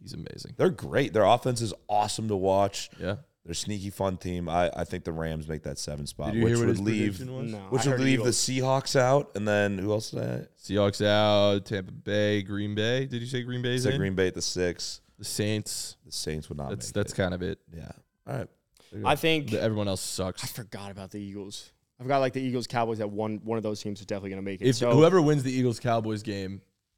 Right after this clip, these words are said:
Speaker 1: well,
Speaker 3: the opposite will be that fifth seed, in my opinion.
Speaker 1: yes.
Speaker 3: Yes.
Speaker 2: Yeah, whoever loses will be the five, yes.
Speaker 3: Yes, whoever loses will be
Speaker 2: Whoever
Speaker 1: Well,
Speaker 2: wins
Speaker 1: well,
Speaker 2: this game
Speaker 1: I actually
Speaker 2: next
Speaker 1: think,
Speaker 2: week
Speaker 1: I
Speaker 2: will win the
Speaker 1: think
Speaker 2: division.
Speaker 1: just mathematically here for a second, if Dal-, like, Dallas is nine and three, Philly is ten and two. If Dallas were to win, and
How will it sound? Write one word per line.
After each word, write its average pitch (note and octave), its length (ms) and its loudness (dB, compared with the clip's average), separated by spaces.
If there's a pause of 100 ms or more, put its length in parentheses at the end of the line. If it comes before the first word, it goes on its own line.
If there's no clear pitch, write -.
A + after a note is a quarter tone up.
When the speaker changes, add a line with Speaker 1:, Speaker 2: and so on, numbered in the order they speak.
(400)
Speaker 1:
well, G2 260 -2
Speaker 3:
the C#3 80 4
opposite B2+ 460 4
will A2+ 100 -2
be A#2 140 -2
that G#2 220 -4
fifth G2+ 160 -4
seed, - 240 -10 (260)
in G#2+ 60 -12
my F#2+ 100 -8
opinion. F2+ 380 -16 (260)
Speaker 1:
yes. G#2+ 440 -8 (200)
Speaker 3:
Yes. - 200 -20
Speaker 2:
Yeah, A#2 140 2
whoever G2+ 260 4
loses G2 380 2
will F2 60 -2
be E2 80 -2
the D2 60 -8
five, C2 300 -4
yes. E2 120 -4
Speaker 3:
Yes, - 180 -4
whoever B2+ 260 2
loses C3 360 4
will B2 80 0
be B2+ 80 8
Speaker 2:
Whoever D3 160 12
Speaker 1:
Well, C#3 100 12
Speaker 2:
wins D#3+ 120 12
Speaker 1:
well, D3+ 200 12
Speaker 2:
this D3 60 10
game C#3+ 120 8
Speaker 1:
I D3+ 40 10
actually C3+ 240 8
Speaker 2:
next - 120 2
Speaker 1:
think, D#3+ 140 2
Speaker 2:
week F2+ 160 0
Speaker 1:
I C3 60 0
Speaker 2:
will B2 60 4
win F2 60 0
the F2 60 2
Speaker 1:
think D#2+ 120 2
Speaker 2:
division. G#2 240 0
Speaker 1:
just - 120 -10
mathematically A2+ 760 -4
here A#2 200 -4
for A#2+ 120 -8
a A#2 60 -6
second, A#2+ 300 -4
if G2 140 -8
Dal-, G#2+ 280 0
like, G#2 180 -2 (260)
Dallas A#2+ 280 4
is A2+ 60 -2
nine A2+ 200 0
and G#2+ 100 -4
three, A2 420 -2
Philly A2 280 -2
is G2 80 -2
ten A2 220 -6
and G#2 100 -6
two. A#2+ 340 -4 (320)
If G#2 140 -10
Dallas A#2 300 2
were A#2 80 -6
to G#2+ 60 -6
win, G#2+ 180 -6
and G#2+ 120 -8